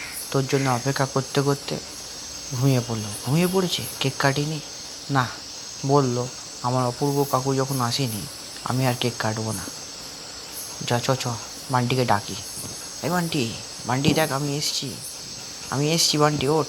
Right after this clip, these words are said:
ওঠ।" বান্টি চোখ খুলে দেখলো, "এই তোমার আসার সময় হলো, তখন থেকে তোমার জন্য বসে আছি কেক কাটবো বলে। সরি, আমার ভুল হয়ে গেছে। এই দেখ, তোর জন্য গিফট এনেছি।" "প্লেন?" "হ্যাঁ,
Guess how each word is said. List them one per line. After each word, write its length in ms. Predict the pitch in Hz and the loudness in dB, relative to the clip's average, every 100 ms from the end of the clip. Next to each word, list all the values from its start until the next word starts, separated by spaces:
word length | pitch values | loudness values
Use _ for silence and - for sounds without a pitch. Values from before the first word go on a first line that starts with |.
| - - - | -2 -8 0
ওঠ।" 180 | 165 156 - - - - - - - - - | 2 2 -6 -6 -6 -6 -8 -6 -6 -4 0
বান্টি 360 | 117 113 113 117 - - - | 0 2 0 0 -4 -4 -2
চোখ 140 | 127 | 0
খুলে 280 | - 131 123 | 0 2 4
দেখলো, 340 | 123 120 107 - - - - - - 101 | 4 0 -2 -4 -8 -8 -6 -6 -4 0
"এই 100 | 135 | 2
তোমার 260 | 139 143 131 | 6 6 6
আসার 220 | 123 143 | 6 2
সময় 360 | - 123 143 | 2 2 2
হলো, 200 | 151 143 113 - - - - - - | 2 0 -2 -4 -6 -6 -8 -6 -4
তখন 300 | - 117 139 | 0 4 4
থেকে 180 | 131 135 | 4 2
তোমার 280 | 127 135 127 | 2 2 2
জন্য 260 | 131 131 123 | 2 0 2
বসে 240 | 123 - | 2 4
আছি 180 | 123 123 | 2 2
কেক 180 | 127 123 | 0 0
কাটবো 280 | - 113 120 | 4 2 2
বলে। 180 | 120 117 - - 101 - | 0 -2 -2 0 0 -2
সরি, 300 | - 120 117 110 - | 0 0 0 0 -2
আমার 220 | 120 120 110 | 0 2 2
ভুল 200 | 110 117 | 0 0
হয়ে 140 | 113 | 2
গেছে। 220 | 107 101 73 - - - - | 0 -2 -4 -2 -2 -2 -4
এই 120 | 123 120 | -2 0
দেখ, 180 | 104 - - - - - | -2 -4 -6 -8 -8 -2
তোর 100 | 127 123 | 0 2
জন্য 180 | 123 123 127 | 0 0 0
গিফট 220 | 120 - | 0 0
এনেছি।" 320 | 110 107 - - - - - - - - - - | 0 0 -2 -2 -4 -4 -4 -4 -4 -4 -4 -2
"প্লেন?" 320 | 101 165 202 131 - - - | 2 2 2 0 -4 -4 -2
"হ্যাঁ, 260 | 107 110 | 0 0